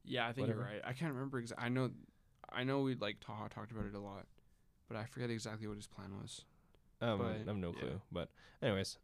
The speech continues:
Speaker 2: um,
Speaker 1: Um,
Speaker 2: yeah, there
Speaker 1: yeah.
Speaker 2: are, yeah, there are too many apps.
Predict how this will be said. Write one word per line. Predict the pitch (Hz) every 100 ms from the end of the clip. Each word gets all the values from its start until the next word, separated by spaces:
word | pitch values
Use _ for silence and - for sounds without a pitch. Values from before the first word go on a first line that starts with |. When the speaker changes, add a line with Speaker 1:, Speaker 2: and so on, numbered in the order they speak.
| -
Speaker 2:
um, | 104 92 92 - _ _ _ _ - - - - - -
Speaker 1:
Um, | - 120 113 113
Speaker 2:
yeah, | 143 160
there | 165 185
Speaker 1:
yeah. |
Speaker 2:
are, | 208
yeah, | 165 180 160
there | 160
are | 190
too | -
many | 151 131
apps. | 107 101 - -